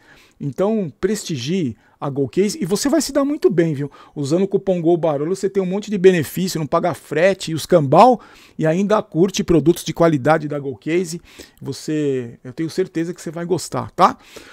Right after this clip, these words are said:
Olha só, hoje eu tava aqui, é, eu, eu sabia que, eu tô acompanhando mais ou menos os jogos que eu tô vendo aqui das seleções e eu sabia que o jogo da Colômbia era cinco e meia da tarde. Aí, sentei aqui, tô aqui trabalhando e tal, aí tô falando com o pessoal dos membros lá do canal e outros amigos aqui no, no WhatsApp.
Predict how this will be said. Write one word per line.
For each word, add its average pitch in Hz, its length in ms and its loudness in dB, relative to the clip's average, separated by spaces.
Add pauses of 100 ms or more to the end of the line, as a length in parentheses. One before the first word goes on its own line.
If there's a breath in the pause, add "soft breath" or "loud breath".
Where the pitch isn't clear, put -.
(280 loud breath)
Olha 349 200 8
só, 196 400 4
hoje 330 300 6
eu 302 40 -2
tava 262 200 6
aqui, 254 520 6
é, 196 200 6
eu, 196 140 6 (100)
eu - 80 4
sabia 254 260 2
que, - 160 -4
eu 214 60 0
tô 294 80 -2
acompanhando 214 580 0
mais 190 160 2
ou 175 60 0
menos 170 240 -2
os 139 80 -2
jogos 151 240 2
que - 80 -8
eu 143 60 -4
tô 151 100 0
vendo 143 240 -2
aqui 143 160 -4
das 139 140 -2
seleções 175 500 0
e - 20 2
eu 208 60 2
sabia 202 280 0
que 208 100 -6
o - 20 -2
jogo 185 200 4
da 190 100 4
Colômbia 185 340 0
era 190 100 4
cinco 196 260 0
e 190 40 4
meia 175 160 0
da 190 100 4
tarde. 139 380 -6
Aí, 359 260 2 (500 soft breath)
sentei 247 300 2
aqui, 277 200 2
tô - 80 2
aqui 208 120 0
trabalhando 214 460 4
e - 20 -2
tal, 277 240 2
aí 262 320 -2 (160)
tô 208 120 -2
falando 196 260 0
com 190 80 -10
o - 20 -14
pessoal 185 300 2
dos 165 160 -2
membros 175 320 0
lá 165 80 2
do 170 80 0
canal 226 340 -2
e 185 40 6
outros 156 300 -4
amigos 151 360 0
aqui 165 160 -4
no, 151 200 0
no 147 280 -4
WhatsApp. 160 360 -4